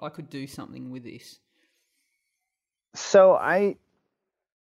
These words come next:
Speaker 2: probably my, my sophomore year, 'cause I actually stayed at that school only for a year and a half, and then I left, and I came back, and I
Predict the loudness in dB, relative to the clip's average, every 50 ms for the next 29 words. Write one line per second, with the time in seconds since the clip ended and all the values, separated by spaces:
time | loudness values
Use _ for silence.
0 | -16 -16 -16 -14 -6 0 2 2 2 4 2 2 4 6 6 6 6 6 4 4
1 | 4 2 0 -2 -4 -6 -4 -2 -2 -2 -4 -2 2 4 4 4 4 2 0 -2
2 | -2 -2 -6 -6 -8 -8 -10 -8 -6 -4 0 2 2 4 4 4 2 0 -2 -2
3 | -2 -2 0 2 4 4 4 4 4 4 2 2 0 -2 2 2 2 4 2 2
4 | 2 2 2 2 2 2 2 4 4 4 4 2 2 2 2 2 2 2 0 -2
5 | -2 -2 0 0 2 2 4 4 4 4 2 0 -4 -4 -4 -6 -4 0 2 4
6 | 6 6 6 6 4 4 2 0 -2 -2 -2